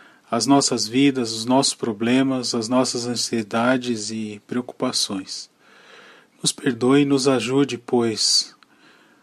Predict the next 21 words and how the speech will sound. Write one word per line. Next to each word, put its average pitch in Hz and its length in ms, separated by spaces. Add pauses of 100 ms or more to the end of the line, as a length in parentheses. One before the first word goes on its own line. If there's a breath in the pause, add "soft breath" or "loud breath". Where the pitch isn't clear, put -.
(140 soft breath)
o 131 60
Senhor 147 320
vai 147 160
operar 139 640
e 120 100
nos 120 240
ajudar 120 560
se - 160
confiarmos 131 600
mais 127 300
em 120 120
Ti - 240
e 135 100
entregarmos 123 920 (1120 soft breath)
todas 170 220
as 151 40
nossas 151 300
dificuldades 120 720
a 123 100
Ti, - 280
Senhor. 92 340